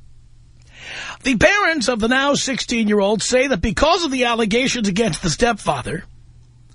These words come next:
they don't think their granddaughter is safe, and they want to take her home with them.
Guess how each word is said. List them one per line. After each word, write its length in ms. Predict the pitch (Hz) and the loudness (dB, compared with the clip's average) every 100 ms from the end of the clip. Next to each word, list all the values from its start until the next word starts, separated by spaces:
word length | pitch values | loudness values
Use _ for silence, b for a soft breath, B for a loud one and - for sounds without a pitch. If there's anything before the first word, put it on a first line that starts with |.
| - B B B B B | -20 B B B B B
they 300 | - 160 294 | 0 4 6
don't 260 | 359 330 240 | 6 2 0
think 220 | 294 262 | -2 -2
their 220 | 262 247 | 0 0
granddaughter 760 | 214 185 277 330 294 220 220 233 | 0 2 2 2 0 0 0 0
is 220 | 226 - | 0 -2
safe, 720 | - 302 330 339 196 - - - - - - - - - - - - b b | -2 0 2 0 -4 -8 -16 -18 -20 -20 -20 -20 -20 -20 -20 -20 -20 b b
and 180 | 170 185 | -4 0
they 120 | 202 | 2
want 260 | 202 220 226 | 2 2 0
to 80 | 277 | 0
take 320 | - 240 - | 0 0 2
her 100 | 254 | 2
home 320 | 185 294 359 | 2 0 2
with 140 | 320 180 | 0 0
them. 220 | 147 | -4